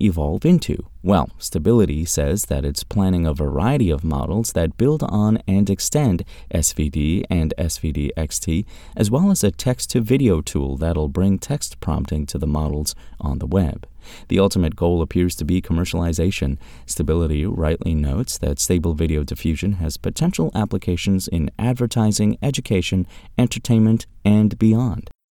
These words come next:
Certainly, Stability's gunning for a hit as investors in the startup turn up the pressure.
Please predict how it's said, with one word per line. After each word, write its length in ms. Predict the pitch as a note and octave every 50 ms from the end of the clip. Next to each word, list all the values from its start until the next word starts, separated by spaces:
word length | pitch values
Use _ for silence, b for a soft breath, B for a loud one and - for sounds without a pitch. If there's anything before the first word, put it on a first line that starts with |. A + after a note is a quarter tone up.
| _ - -
Certainly, 300 | - - - A#2 A2+ C3
Stability's 760 | - - - - F2 G2+ G#2 G2+ F2 F2 F2 F2 E2+ D#2 -
gunning 540 | - D#2+ D#2 F2+ F#2 G2+ F#2 D#2 D#2+ F#2+ F#2+
for 240 | - E2 D#2 D2
a 100 | C#2+ C#2
hit 300 | C#2 C#2 F#2+ A#2+ B2 G#2+
as 240 | - - C#2 C#2+ -
investors 580 | D#2 D2+ D2+ E2 E2 - - - D#2 D2+ - -
in 80 | D2+
the 80 | C#2+ C#2
startup 540 | - - - A2 G#2 E2+ D2 D#2 D#2+ - -
turn 280 | - - A2 A2+ G#2+
up 180 | F#2 F#2+ - -
the 100 | A#2 -
pressure. 500 | - - F2 C2+ - - F2+ - -